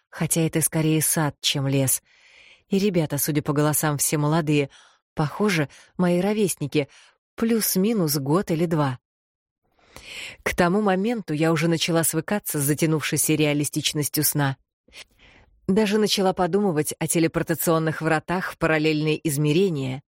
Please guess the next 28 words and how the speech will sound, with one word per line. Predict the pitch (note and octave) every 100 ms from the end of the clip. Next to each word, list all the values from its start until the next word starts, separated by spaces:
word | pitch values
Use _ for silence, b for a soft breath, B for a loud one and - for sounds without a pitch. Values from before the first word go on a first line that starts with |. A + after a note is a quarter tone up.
| B B B _
тайных | - A#3 G#3+ F3+
развлечениях | F#3 E3+ E3+ F3 - F#3+ E3+ D3+
богатеньких | D#3 D#3+ F3 E3 D3 D3+
мажоров | D#3 D#3 D3+ G3 F#3 -
из | - D#3
университета, | D#3+ D#3 E3 F3+ - D#3+ C3 C3+ - _ _ _ b b b b _ _ -
с | -
подкупом | - A3+ - F3+ F#3+ F3+
моей | F3 F3
жадной | E3 F3+ E3+ D#3 D3+
до | D#3
денег | D3+ D3+ -
тети, | - F#3+ G#3+ - E3 b b -
инопланетянах, | A#3+ F#3+ D3+ C#3+ C3+ G#3+ A#3 F#3 - b b
попадании | - F#3+ E3+ F3+ E3
в | D#3
компьютерную | E3 D3+ D#3 D3+ D3 D3 C#3+ -
игру, | C#3 E3+ A3+ - _ _ _ _ -
ну | A3
и, | G#3+
конечно, | F#3+ F#3 A#3 F3+ - C#3 B B B -
о | G#3
моих | A3+ C4 -
мозговых | G#3 E3+ F#3 F#3 -
шариках, | - B3+ A#3+ A3+ G3+ - -
выскочивших | D3 E3 E3+ D#3 - C#3+ - D#3
за | C3+ D3
ролики | F#3+ G#3 F#3 D#3+